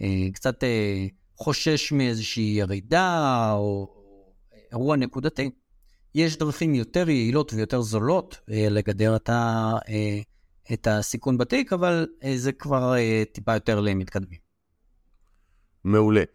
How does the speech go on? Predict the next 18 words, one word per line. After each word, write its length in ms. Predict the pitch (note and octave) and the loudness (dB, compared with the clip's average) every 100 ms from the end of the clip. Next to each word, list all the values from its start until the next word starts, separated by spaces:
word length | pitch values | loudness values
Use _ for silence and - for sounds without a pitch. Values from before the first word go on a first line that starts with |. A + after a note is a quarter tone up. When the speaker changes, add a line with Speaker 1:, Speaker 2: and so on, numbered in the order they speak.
| _ _ - | _ _ -4
Speaker 2:
אז 180 | G#2+ G2 | -2 0
באמת 320 | B2 D#3+ D#3 | 2 2 2
מה 100 | D3+ | 2
שרציתי, 800 | D#3+ C3+ - D3 D3 C#3 C3+ C3 B2+ B2 A2 _ _ A2 | 2 0 0 0 2 4 4 2 2 0 -2 _ _ 0
מאזינות 340 | A2+ A2 C3 | 0 2 2
ומאזינים, 540 | C3 B2+ A#2+ G#2 D3 C#3+ | 4 4 4 4 2 2
שככה 680 | - A#2+ G#2+ A2+ G2+ A2 A2 | 2 2 2 0 0 2 2
נבין 720 | A2 G#2 G2 A2+ E3+ E3+ D#3+ - _ _ _ _ | 2 2 0 0 2 2 0 -6 _ _ _ _
שיש 720 | - - G#2+ G#2 C#3+ E3 C3 | -20 -10 -8 2 2 2 -2
אפשרויות 640 | - - A2+ C3 D3 - - - _ _ _ | -6 -2 2 4 4 0 -10 -20 _ _ _
רבות 480 | F#2+ G2+ G2+ D3+ - | -2 0 4 2 2
לכל 260 | A2 C3+ A2+ | 0 0 0
כיוון, 500 | - F#2 C3+ G3+ G#3 - _ _ _ - | 0 2 4 4 2 -2 _ _ _ -2
אבל, 500 | B2 B2 C#3+ D3+ D3 | 0 2 4 4 4
אה, 420 | D3+ D3+ D3+ D3 | 4 2 2 0
צריך 300 | - D#3 C#3 | 2 0 2
להבין 480 | C3+ A#2 A#2 D3+ C3+ | 4 4 4 2 2
ולהיזהר. 760 | A2+ G#2 G2+ F2 E2+ E2 C#3+ | 2 2 0 -2 -4 4 4